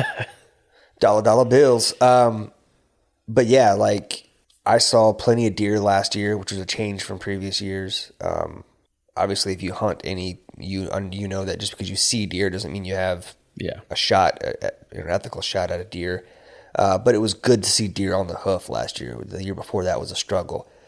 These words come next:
Speaker 1: This year was not as good as I think it could have been 'cause they were timbering part of that property, uh, which was frustrating. But I think that's all done for the foreseeable future.
Speaker 2: They say that every year.
Speaker 1: I know, they
Speaker 2: Every year
Speaker 1: say
Speaker 2: they say, "No timbering this year." And then sure as shit, October fifteenth,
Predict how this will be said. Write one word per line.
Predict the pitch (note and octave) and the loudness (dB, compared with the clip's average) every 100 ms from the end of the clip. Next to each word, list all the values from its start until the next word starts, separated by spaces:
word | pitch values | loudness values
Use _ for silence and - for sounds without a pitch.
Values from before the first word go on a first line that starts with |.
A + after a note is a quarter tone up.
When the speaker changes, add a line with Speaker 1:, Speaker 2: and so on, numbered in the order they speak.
| _ _ - | _ _ -2
Speaker 1:
This | A#2+ - | 0 4
year | B2 | 4
was | A2+ G#2 G2 - - - | 6 4 0 -10 -14 -4
not | G#2+ B2 | 2 4
as | G#2 | 4
good | A#2+ | 2
as | A#2 | 2
I | G2 | 2
think | A#2+ | -4
it | G2 | -4
could | - D#3+ | 2 2
have | G#2 | 2
been | G2+ | -2
'cause | G2 G2 | -4 0
they | G#2+ | 0
were | G2 F#2+ | 0 -4
timbering | - G#2 G2 F#2 F2+ | -4 -2 -2 -4 -6
part | - G2 | -2 0
of | F#2 | 0
that | F2+ | -2
property, | - G2 G2+ F2 F2 - _ _ _ - | 2 2 2 -6 -8 -12 _ _ _ -8
uh, | F#2+ A1 | -4 -4
which | B1+ F#2+ - | -4 -8 -8
was | - | -2
frustrating. | F#2 F#2 F#2 F2 F2+ F#2 _ _ - | -2 0 -2 -4 -8 -14 _ _ -4
But | G#2 | 0
I | F2+ | 0
think | - F#2 | -2 -4
that's | G2 - | -4 -2
all | - F#2 | -2 -2
done | - F#2+ F#2 F2 | -2 -2 -2 -6
for | - | -12
the | F#2 | -12
foreseeable | - - F#2 F2 | -6 -6 -6 -10
future. | - G2 F#2+ F2+ - | -10 -12 -8 -8 0
Speaker 2:
They | A2+ | 0
say | - C3+ | 2 2
that | B2 | 2
every | - A#2 A2 G#2 | 2 0 0 2
year. | G#2 - | 2 2
Speaker 1:
I | G#2+ A#2+ | 4 4
know, | A#2+ A#2 | 6 6
they | B2 | 6
Speaker 2:
Every | D3+ | 6
year | C#3 | 6
Speaker 1:
say | C3 | 6
Speaker 2:
they | A#2+ | 4
say, | - G2 G2 | 4 2 4
"No | C#3 | 4
timbering | D#3 E3 D#3 B2+ G#2 | 6 4 4 4 4
this | F#2+ - | 2 0
year." | F#2+ F#2+ F#2+ | 0 2 0
And | - G2+ | -2 0
then | G2 F2 | 0 0
sure | - A#2+ A#2+ | 2 4 4
as | |
shit, | - C3+ G#2+ - | 4 4 4 4
October | G2+ - A#2 A2+ A2+ | 0 2 2 2 2
fifteenth, | A#2+ A2+ C3 G#2 F2+ | 0 0 -2 -2 -4